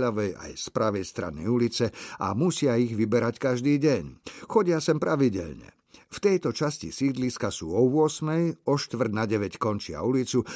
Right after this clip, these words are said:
a do deviatej vysýpajú na skládke komunálneho odpadu. Do pol desiatej majú prvú prestávku, o desiatej začínajú s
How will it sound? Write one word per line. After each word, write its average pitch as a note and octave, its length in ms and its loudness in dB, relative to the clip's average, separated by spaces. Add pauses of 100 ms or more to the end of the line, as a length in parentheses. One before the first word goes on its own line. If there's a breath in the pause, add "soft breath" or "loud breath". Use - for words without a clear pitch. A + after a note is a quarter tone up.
(220 loud breath)
a G#2+ 100 2
do D3 220 6
deviatej A#2+ 640 2
vysýpajú A2 720 -2
na G#2+ 160 -2
skládke A2 560 -2
komunálneho G2 880 0
odpadu. - 600 -8 (280 loud breath)
Do D3+ 240 6
pol A#2 160 4
desiatej A2+ 560 2
majú F#2 320 -4
prvú E2 320 -12
prestávku, G#2+ 720 0 (320 loud breath)
o D#3+ 80 8
desiatej B2 560 2
začínajú A2 800 0
s F#2+ 80 -10